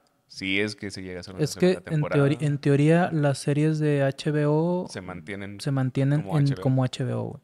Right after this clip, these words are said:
Speaker 1: Ajá. Tío, pero pues, a
Speaker 2: Pero
Speaker 1: fin de
Speaker 2: hay que
Speaker 1: cuentas, ¿de
Speaker 2: ver,
Speaker 1: dónde sale la lana,
Speaker 2: hay que,
Speaker 1: güey?
Speaker 2: hay que ver en qué se transforma H B O Plus, güey.
Speaker 1: Ajá. Tío, hay que ver de dónde se, sale la lana, dónde se queda la lana. Digo, de igual manera esta serie ya está hecha. Hay que ver cómo la
Speaker 2: Ujú.
Speaker 1: van a manejar. Si la pensaron a dos temporadas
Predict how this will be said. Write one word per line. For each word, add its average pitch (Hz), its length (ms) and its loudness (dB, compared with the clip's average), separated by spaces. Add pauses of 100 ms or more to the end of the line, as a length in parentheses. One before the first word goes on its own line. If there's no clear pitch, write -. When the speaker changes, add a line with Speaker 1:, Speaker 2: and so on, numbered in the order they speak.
Speaker 1:
Ajá. 135 340 -12 (240)
Tío, 90 220 -8
pero 85 200 -6
pues, 85 220 -14
a 85 40 -10
Speaker 2:
Pero 139 100 2
Speaker 1:
fin 135 40 4
de 135 40 4
Speaker 2:
hay 135 60 2
que - 20 -4
Speaker 1:
cuentas, 147 180 4
¿de 143 60 6
Speaker 2:
ver, 143 120 6
Speaker 1:
dónde 95 220 0
sale 92 240 -2
la 85 120 -4
lana, 139 160 -4
Speaker 2:
hay 147 100 0
que, - 140 -4
Speaker 1:
güey? 143 100 2
Speaker 2:
hay - 60 -12
que 147 120 2
ver 139 340 4 (120)
en 139 180 2
qué 127 120 -2
se 135 120 -4
transforma 131 500 0
H 127 200 -2
B 120 40 0
O 117 180 0
Plus, 131 420 -4
güey. 101 160 -8 (160)
Speaker 1:
Ajá. 104 180 -4 (180)
Tío, 95 160 -4
hay 92 100 -4
que 110 80 -4
ver 110 100 0
de 113 40 -2
dónde 113 180 -4
se, 113 200 -10
sale 110 220 -8
la 110 100 -6
lana, 120 280 -4
dónde 120 140 -8
se 113 120 -14
queda 113 100 -2
la 107 100 -4
lana. 143 300 -6 (680)
Digo, 117 260 0
de 98 120 -4
igual 98 160 2
manera 113 260 0
esta 104 160 -8
serie 104 220 -8
ya 95 60 -10
está 98 200 -10
hecha. - 340 -16 (240)
Hay 92 160 -10
que 98 140 -10
ver 92 180 -4
cómo 95 180 -8
la 92 100 -4
Speaker 2:
Ujú. 90 60 -2
Speaker 1:
van 92 100 -6
a - 20 -8
manejar. 107 480 -6 (160)
Si 98 120 -12
la 90 140 -2
pensaron 101 400 -2
a 120 40 0
dos 113 260 -2 (440)
temporadas 107 640 0